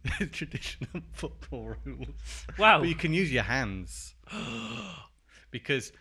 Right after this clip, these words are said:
Speaker 1: each, um, shoulder button is an arm.
Speaker 2: Yes.
Speaker 1: Yeah. And, uh, if you press triangle, you lift both arms.
Speaker 2: Yes.
Speaker 1: The idea is you grab the people with either one or two arms and
Speaker 2: And
Speaker 1: you
Speaker 2: you
Speaker 1: lift
Speaker 2: throw
Speaker 1: them,
Speaker 2: 'em, yeah.
Speaker 1: and then I guess you have to let go of the,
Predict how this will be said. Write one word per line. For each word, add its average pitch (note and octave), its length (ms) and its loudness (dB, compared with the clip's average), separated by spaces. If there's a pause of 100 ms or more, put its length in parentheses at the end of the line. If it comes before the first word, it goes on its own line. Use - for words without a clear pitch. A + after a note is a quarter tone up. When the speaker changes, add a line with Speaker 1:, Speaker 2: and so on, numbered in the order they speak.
(220)
Speaker 1:
each, D#3+ 380 -6
um, B2 260 -2
shoulder B2+ 320 -6
button G2+ 320 -8
is G#2+ 300 -8
an G#2+ 120 -8
arm. E2+ 440 -10
Speaker 2:
Yes. - 520 -6
Speaker 1:
Yeah. F2 200 -12 (240)
And, F#2+ 360 -6
uh, G2 240 -4
if - 180 -12
you - 40 -8
press - 260 -8
triangle, A2+ 520 -4
you G2 120 -8
lift G#2 220 -10 (260)
both A2 300 -8
arms. - 720 -14
Speaker 2:
Yes. C3 300 -6
Speaker 1:
The B2+ 80 -2
idea G#2+ 380 -2
is G2 180 -12
you G2+ 100 -8
grab A#2 320 -2
the G2+ 60 -12
people F#2+ 580 -6
with F#2 500 -6
either E2+ 200 -10
one F2+ 240 -10
or F2+ 40 -18
two D3 220 -6
arms B2 380 -6
and - 80 -14
Speaker 2:
And G2+ 100 -8
Speaker 1:
you - 60 -8
Speaker 2:
you - 80 -6
Speaker 1:
lift E3+ 180 0
Speaker 2:
throw G#3+ 140 -6
Speaker 1:
them, E3+ 160 2
Speaker 2:
'em, E3+ 80 -2
yeah. A#2+ 160 -6
Speaker 1:
and A#2+ 100 -4
then B2 100 -4
I B2 60 -2
guess C3+ 260 -8
you C3 40 -8
have A#2+ 100 -10
to A#2+ 80 -14
let A2+ 160 -10
go A#2+ 160 -6
of A2+ 80 -8
the, A#2 80 -14